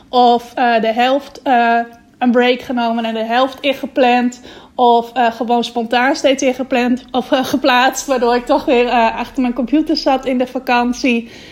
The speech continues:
En ik dacht, "Nee, ik wil nu eens eventjes echt helemaal vrij zijn." En ik ben ook gewoon nieuwsgierig wat dat doet als jij drie weken vakantie neemt van social media. Of dat kwaad kan, of dat gevolgen heeft, of alles gewoon doorloopt. Hoe ik dat zelf ook ervaar, wat dat met mij, eh, verder doet qua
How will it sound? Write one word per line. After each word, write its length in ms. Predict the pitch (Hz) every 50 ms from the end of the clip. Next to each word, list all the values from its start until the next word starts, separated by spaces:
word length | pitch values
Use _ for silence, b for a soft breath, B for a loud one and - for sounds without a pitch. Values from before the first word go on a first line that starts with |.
| B B B
En 80 | - 254
ik 60 | 214
dacht, 180 | 247 240 -
"Nee, 240 | - 254 247 247 277
ik 100 | 277 262
wil 120 | 269 254 233
nu 160 | 240 262 269
eens 100 | 277 254
eventjes 360 | 269 240 233 240 240 254 -
echt 240 | - 247 247 247 -
helemaal 240 | 277 254 233 220 214
vrij 340 | - - 240 226 247 294
zijn." 340 | 320 - 311 285 269 277 285
En 120 | - 269 285
ik 80 | 277
ben 120 | 277 285 285
ook 100 | 277 -
gewoon 180 | - 294 269
nieuwsgierig 640 | 262 262 254 - - - 285 285 302 285 277 262 269
wat 200 | 233 262 277 269
dat 180 | 277 269 233 202
doet 280 | - 247 294 320 - -
als 200 | 240 240 262 -
jij 300 | 269 240 240 240 247 240 B B B B B B B
drie 320 | - 208 226 240 269 294 277
weken 340 | 262 240 247 247 247 240
vakantie 580 | - - 240 - - 262 277 294 339 339 - 285
neemt 240 | 262 262 262 254 -
van 120 | - 240
social 400 | 233 - 269 240 233 233 - 240
media. 640 | 214 226 269 311 320 320 302 294 277 277 277 285 285 B B B B B B B
Of 140 | 262 269 262
dat 200 | 269 247 240 -
kwaad 360 | - 285 277 294 330 - -
kan, 400 | - 330 294 294 285 285 285 -
of 100 | 262 254
dat 200 | - 233 208 -
gevolgen 560 | - 262 262 285 277 311 320 302 311 277 277
heeft, 320 | 262 254 254 254 262 262
of 100 | 262 247
alles 220 | - 220 214 220 -
gewoon 300 | - - 247 240 247 247
doorloopt. 720 | 262 302 302 311 302 302 285 262 262 262 269 277 269 - B B B B B B
Hoe 140 | - 262 269
ik 100 | 262 226
dat 180 | 220 220 -
zelf 260 | - 285 269 302 330
ook 140 | 339 302 -
ervaar, 560 | 247 262 262 262 - - 262 254 262 262 262
wat 160 | 240 254 240 240
dat 180 | 233 226 233
met 140 | 240 226 226
mij, 320 | 233 240 233 247 269 277
eh, 140 | 254 226 233 233
verder 320 | - - 285 262 240 247
doet 260 | 233 247 240 233 233 -
qua 480 | - 254 233 220 220 214 220 220 -